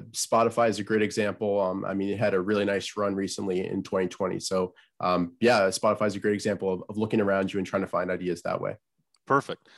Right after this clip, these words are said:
Speaker 2: Okay, so let's, uh, let's get into some of, uh, your previous trades from last year. Obviously now, now you've been doing this for, for a few years, and for the most part, it has been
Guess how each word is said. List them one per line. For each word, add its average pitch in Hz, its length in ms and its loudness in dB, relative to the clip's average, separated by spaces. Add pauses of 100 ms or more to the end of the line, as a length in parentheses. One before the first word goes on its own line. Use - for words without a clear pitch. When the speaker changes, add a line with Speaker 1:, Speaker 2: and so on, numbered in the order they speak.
(140)
Speaker 2:
Okay, 190 300 4
so - 180 4
let's, 196 560 0
uh, 147 300 4
let's 214 180 4
get 320 140 6
into 285 200 0
some 196 220 0
of, 180 160 -2 (100)
uh, 135 340 6 (140)
your 131 160 2
previous 156 440 -2
trades 139 240 2
from 117 100 -6
last 107 320 4
year. 82 100 -4
Obviously 151 380 4
now, 135 300 2 (680)
now 127 180 6
you've 135 240 2
been 180 140 2
doing 196 120 2
this 190 120 -4
for, 185 240 0
for 170 180 -6
a 175 60 -4
few 180 160 -10
years, 131 340 2
and 127 180 0
for 160 80 -6
the 143 60 0
most 156 260 -2
part, 131 260 4
it 110 80 2
has 123 220 6
been 120 460 -6